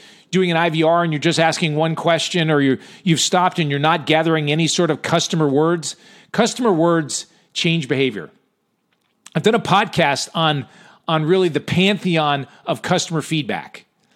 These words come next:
Do you have this pantheon in place? Is this something you even measure?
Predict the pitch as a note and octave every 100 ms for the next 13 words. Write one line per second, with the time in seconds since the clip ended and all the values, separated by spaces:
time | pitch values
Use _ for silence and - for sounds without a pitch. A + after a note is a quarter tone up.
0 | _ _ _ _ F3 B2+ B2+ F#3 G#3 A3+
1 | A3+ - F#3+ F#3+ D#3+ F#3+ G3 E3 F#3 F#3+
2 | - B2+ F3 - G#3 G#3 A3 F3 G#3 F#3+
3 | G3 F3 - - C#3+ D#3+ E3+ G#3 E3+